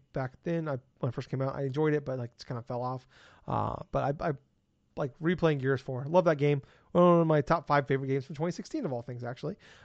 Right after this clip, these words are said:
Uh, so I'm replaying that one, enjoying that one. Uh, picked up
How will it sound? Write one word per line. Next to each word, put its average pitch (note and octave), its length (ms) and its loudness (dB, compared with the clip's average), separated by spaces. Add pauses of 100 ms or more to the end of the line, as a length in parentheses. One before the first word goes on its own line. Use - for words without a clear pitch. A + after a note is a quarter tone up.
(120)
Uh, B2 240 0
so B2+ 160 -2
I'm B2 80 0
replaying C#3 380 4
that B2 120 -2
one, B2+ 260 -4
enjoying C#3+ 280 4
that B2 160 -2
one. B2+ 200 -2 (360)
Uh, B2+ 300 0 (120)
picked F#3 220 0
up D3+ 100 -4